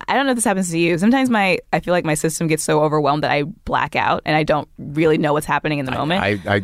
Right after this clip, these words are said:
Speaker 2: it happens, like, weekly.
Speaker 1: <laughs> Yeah.
Speaker 2: Like
Speaker 1: Yeah, so I don't really know what I said. I cannot remember the actual conversation. I remember the feelings. I remember what it looks like, but I don't really remember.
Speaker 2: Was it just you and him?
Speaker 1: Yeah.
Speaker 2: Mm.
Speaker 1: And we were in his office. And it was actually,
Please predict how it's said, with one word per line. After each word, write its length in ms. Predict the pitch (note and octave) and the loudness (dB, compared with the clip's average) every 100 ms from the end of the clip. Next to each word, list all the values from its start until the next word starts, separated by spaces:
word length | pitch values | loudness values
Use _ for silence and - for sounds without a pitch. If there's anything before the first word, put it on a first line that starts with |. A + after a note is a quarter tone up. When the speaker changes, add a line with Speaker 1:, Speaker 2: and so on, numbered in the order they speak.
| - G#2 | -2 -4
Speaker 2:
it 120 | G#2+ A#2 | -2 -2
happens, 440 | A2 - G2 - | -2 -2 -2 0
like, 180 | F#2 E2+ | -2 0
weekly. 480 | F#2+ F#2 E2+ D2+ - | -2 -2 -6 -8 0
Speaker 1:
<laughs> 40 | |
Yeah. 440 | G2+ - - A#5 A#5 D5 G5 A4+ | 2 2 0 -2 0 -2 -2 -2
Speaker 2:
Like 160 | - - - C#5 C5 - | 0 -2 -4 -4 -6 -2
Speaker 1:
Yeah, 280 | D4+ C#4+ A3+ | 0 2 2
so 100 | A#3 | 0
I 120 | B3+ C4 | 2 2
don't 260 | D#4+ - - - | 2 -2 -8 -8
really 460 | D3+ D#3 G#3+ G#3+ G3+ | -2 4 6 6 4
know 140 | D#3+ | 2
what 80 | D3+ | 0
I 60 | - | 0
said. 260 | - - - | -2 -2 -2
I 60 | |
cannot 340 | F3+ A3 A3 F3 | 0 2 2 2
remember 520 | F3 E3+ E3 E3+ D#3+ | 2 2 2 4 2
the 120 | D#3 | 2
actual 320 | C3+ D3 - D#3 | 0 -2 -2 -2
conversation. 580 | D3+ C3+ D3 C#3+ D3+ E3+ | 0 -2 -4 -4 -2 0
I 40 | |
remember 240 | D3+ D3 | 0 -2
the 60 | - | -6
feelings. 580 | - C#3+ D3 E3+ E3+ D#3+ | -6 -4 -2 0 0 -2
I 40 | |
remember 240 | C3+ C#3 C#3 | -4 -4 -4
what 120 | C#3+ | -4
it 140 | C3+ | -6
looks 300 | C#3+ D3 - | -4 -6 -4
like, 200 | G3 G#3 | -2 -2
but 100 | E3 D#3+ | 0 0
I 60 | |
don't 180 | D#3+ D3 | 0 0
really 200 | D3+ D3+ | 0 -2
remember. 400 | C#3+ C#3+ C3+ C3+ | -2 -4 -4 -2
Speaker 2:
Was 140 | A2+ G#2+ | 0 0
it 60 | |
just 180 | G2 G2 | -2 0
you 120 | G2+ | 2
and 80 | F#2 | 2
him? 160 | G#2 - | 0 -4
Speaker 1:
Yeah. 280 | - D#3+ C#3 F3 - | -2 -2 -2 -6 -8
Speaker 2:
Mm. 340 | E2+ D#2+ C#2+ C#3+ | -6 -6 -8 -4
Speaker 1:
And 80 | |
we 0 | |
were 100 | D#3 | -2
in 80 | D#3 | 0
his 100 | F#3 | 0
office. 640 | C#3+ C#3+ D3+ D#3 - - - | 0 0 -2 -4 -8 -12 -2
And 80 | G3 | 0
it 40 | |
was 100 | G#3 | 2
actually, 380 | A3+ A3+ D4 | 0 0 0